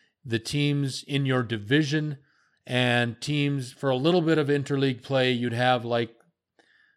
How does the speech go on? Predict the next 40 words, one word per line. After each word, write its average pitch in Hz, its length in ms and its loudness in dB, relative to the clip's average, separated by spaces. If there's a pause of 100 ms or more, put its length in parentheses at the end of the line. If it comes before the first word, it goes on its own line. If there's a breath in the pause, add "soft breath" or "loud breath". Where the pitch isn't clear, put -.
(180)
the 104 100 -6
National 131 560 2
League 123 260 -2
Central 127 520 -2
against 110 420 -6
the 107 140 -4
American 104 580 0
League 92 180 -8
Central. 90 460 -12
So - 220 -10
not 127 320 2
a 135 40 0
lot 127 220 4
of 123 100 -2
travel, 104 640 -2
but 110 140 -8
at 110 80 -8
least 147 380 -2
in 135 100 -6
your 127 160 -4
team's 135 440 -8
home 123 320 -4
ballpark 131 580 2 (680 loud breath)
and 113 380 0
with 113 180 -2
minimal 135 540 2
travel 117 640 2 (480 soft breath)
or 113 180 -12
as 131 280 2
minimal 131 480 -2
travel 113 420 -4
as 98 100 -8
possible. 113 680 -4
That's 120 260 2
what 120 120 -4
they're 117 100 -4
looking 117 320 -2
at 107 120 -2
right 107 220 -4
now, 107 280 -4